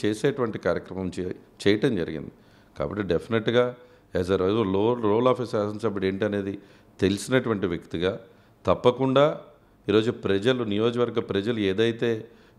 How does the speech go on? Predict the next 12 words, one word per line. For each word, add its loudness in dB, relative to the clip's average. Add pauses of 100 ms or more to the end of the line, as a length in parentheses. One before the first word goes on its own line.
కోరుకున్నారో 4
మా 0
దగ్గర -4
నుంచి, -6 (460)
గౌరవాన్ని 4
కోరుకున్నారు, -4 (440)
వాళ్ళ 6
కష్టం 0
వచ్చినప్పుడు -2
మమ్మల్ని -2
నిలబడాలని 2
కోరుకున్నారు, -8